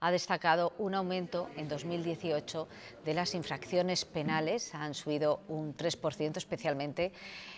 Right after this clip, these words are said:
en el ámbito tecnológico, pero lo más alarmante es el incremento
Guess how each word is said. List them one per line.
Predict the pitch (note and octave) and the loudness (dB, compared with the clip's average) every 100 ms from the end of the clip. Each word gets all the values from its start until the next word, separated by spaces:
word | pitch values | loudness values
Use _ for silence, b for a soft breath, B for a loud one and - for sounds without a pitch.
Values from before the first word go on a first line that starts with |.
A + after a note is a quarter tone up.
| B | B
en | D#3+ D#3+ | 0 2
el | D3 D3+ | 2 2
ámbito | E3+ E3+ D#3+ E3 D3+ C#3+ | 0 0 2 4 4 4
tecnológico, | D3 D3+ D3 D3 - - G3 G3+ - - - | -2 0 4 4 2 2 4 2 -2 -6 4
pero | F#3+ G#3+ | 6 6
lo | G3 F3 | 4 2
más | F3 F3+ | 2 2
alarmante | F#3+ F3+ F#3 G#3+ F3+ G3 G3+ - | 4 4 4 2 2 0 0 -4
es | F3+ E3+ | -4 0
el | F#3 | 0
incremento | F3+ E3+ E3+ F#3 G#3 F3+ F#3 | 0 0 0 2 0 0 -4